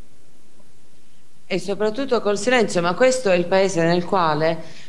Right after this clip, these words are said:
Totò Riina solidar-, solidarizzò con, eh, Napolitano quando venne citato come testo nel processo trattativa Stato-mafia. Lui dal carcere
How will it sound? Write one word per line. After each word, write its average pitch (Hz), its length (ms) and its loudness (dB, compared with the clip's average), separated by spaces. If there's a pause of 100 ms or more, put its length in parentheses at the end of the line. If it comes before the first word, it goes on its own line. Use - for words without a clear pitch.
Totò 185 280 2
Riina 226 400 6
solidar-, 180 600 2
solidarizzò 190 800 4
con, 180 380 4
eh, 165 560 -2
Napolitano 185 760 0
quando 165 400 0
venne 170 340 -2
citato 170 400 -2
come 170 240 -2
testo 180 500 2
nel 180 160 0
processo 175 520 0
trattativa 165 580 2
Stato-mafia. 156 680 0 (360)
Lui 240 540 2
dal 165 240 2
carcere 190 680 0